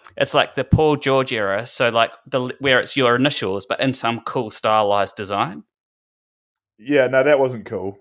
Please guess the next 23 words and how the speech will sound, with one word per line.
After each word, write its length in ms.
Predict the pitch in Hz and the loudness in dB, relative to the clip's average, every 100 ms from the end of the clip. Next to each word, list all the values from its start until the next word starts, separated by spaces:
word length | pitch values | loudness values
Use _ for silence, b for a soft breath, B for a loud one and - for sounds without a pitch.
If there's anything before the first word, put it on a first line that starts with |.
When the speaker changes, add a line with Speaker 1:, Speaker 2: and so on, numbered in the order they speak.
| _ _ - | _ _ -2
Speaker 1:
I 60 | |
think 160 | 226 139 | 2 4
the 120 | 127 | 4
P-, 260 | 120 120 156 | 2 0 2
Speaker 2:
Um, 40 | |
Speaker 1:
I 40 | 170 | 2
think 140 | 147 | 2
the 140 | 139 - | -2 0
P 120 | 139 | 0
G 180 | 127 123 | 0 2
logo's 400 | 113 101 98 - | 2 0 -4 -2
awesome. 540 | 135 190 - 80 - - - - - _ _ _ | -2 -2 -6 -10 -12 -18 -16 -16 -18 _ _ _
Speaker 2:
Yeah, 300 | 120 110 90 82 _ - | -10 -6 -6 -8 _ -4
but, 160 | 135 | 0
um, 420 | 131 139 135 135 - | 4 4 2 -14 -2
basically, 560 | 180 202 - 170 147 _ _ | 0 0 -2 -8 -8 _ _
logos 640 | 147 175 220 202 196 170 156 | 0 6 6 8 6 4 0
for 160 | 160 135 | -6 0
athletes 560 | 147 - 135 120 107 - | 0 0 -4 -4 -8 -6
are 300 | 123 120 117 123 | -2 0 0 0
aimed 240 | 131 123 | -4 -4
at 120 | 127 | -10
kids. 440 | - 123 117 110 | -4 -4 -4 -12